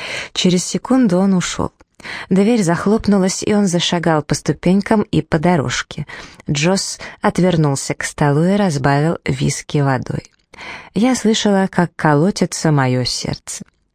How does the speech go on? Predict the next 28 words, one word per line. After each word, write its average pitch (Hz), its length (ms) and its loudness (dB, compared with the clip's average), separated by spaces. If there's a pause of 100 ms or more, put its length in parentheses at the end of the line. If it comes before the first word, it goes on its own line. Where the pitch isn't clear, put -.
(640)
Я 208 220 4
видела, 165 520 2
что - 180 0
из-под 156 340 0
свитера 151 480 0
у 190 40 2
меня 180 220 4
торчит 143 460 -2
край 147 360 2
серого 135 440 0
лифчика. - 680 -4 (440)
Я 196 300 2
быстро 156 360 2
заправила 139 600 0
его 123 220 0
внутрь, 180 420 0 (400)
но 254 120 2
Аннабелл 170 360 2
заметила 143 680 0
и 127 40 0
ухмыльнулась. - 840 -4 (640)
Я - 160 0
повернулась 160 540 2
к 143 60 -6
Джоссу, 175 460 -2
моё 131 240 0
лицо 135 380 -4
горело. 135 420 -2